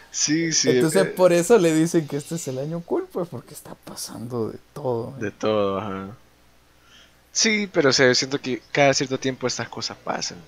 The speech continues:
Speaker 1: este, revoluciones, este, catástrofes, este, crisis sociales, pandemias, cada cierto tiempo estas cosas se,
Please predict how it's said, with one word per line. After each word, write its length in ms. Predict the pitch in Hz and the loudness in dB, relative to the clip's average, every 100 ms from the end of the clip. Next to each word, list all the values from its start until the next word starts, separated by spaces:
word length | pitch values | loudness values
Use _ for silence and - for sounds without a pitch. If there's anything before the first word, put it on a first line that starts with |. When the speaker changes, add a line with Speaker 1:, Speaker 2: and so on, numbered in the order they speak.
| - _ 208 | -20 _ -16
Speaker 1:
este, 380 | - - 92 - - - - | -12 -12 -12 -16 -20 -20 -16
revoluciones, 1200 | - 104 101 98 - 113 107 104 95 92 90 98 - | -4 -2 -2 -2 0 2 4 2 -2 -6 -6 -8 -8
este, 360 | - - - | -10 -10 -12
catástrofes, 1160 | - 95 - 107 95 - 101 87 90 90 92 - _ - _ _ - | -6 -4 2 2 0 -6 -12 -10 -10 -10 -10 -12 _ -20 _ _ -14
este, 680 | 110 98 95 - - 98 90 | -10 -8 -8 -10 -8 -8 -6
crisis 340 | - 107 - | -4 -4 -4
sociales, 1040 | - 92 - 113 104 101 92 92 90 98 - | -6 -6 -2 4 4 4 0 -6 -8 -10 -10
pandemias, 760 | - 92 92 104 101 98 95 92 | -8 -8 -4 -4 -4 -6 -8 -8
cada 200 | - 117 | 0 2
cierto 240 | 120 135 131 | 2 -2 -6
tiempo 380 | 127 131 - | -6 -6 -2
estas 240 | 113 - 131 | -2 -2 -8
cosas 280 | 131 131 139 | -8 -6 -4
se, 200 | 104 | -6